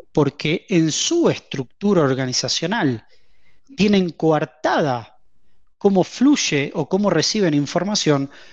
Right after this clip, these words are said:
nosotros vamos a tardar más tiempo en entender la dinámica interna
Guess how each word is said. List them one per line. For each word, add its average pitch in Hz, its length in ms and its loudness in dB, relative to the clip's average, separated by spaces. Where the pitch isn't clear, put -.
nosotros 196 460 -2
vamos 202 240 0
a 160 100 0
tardar 170 380 0
más 180 200 -2
tiempo 160 340 2
en 143 80 2
entender 151 480 0
la 175 80 4
dinámica 151 460 0
interna 151 520 0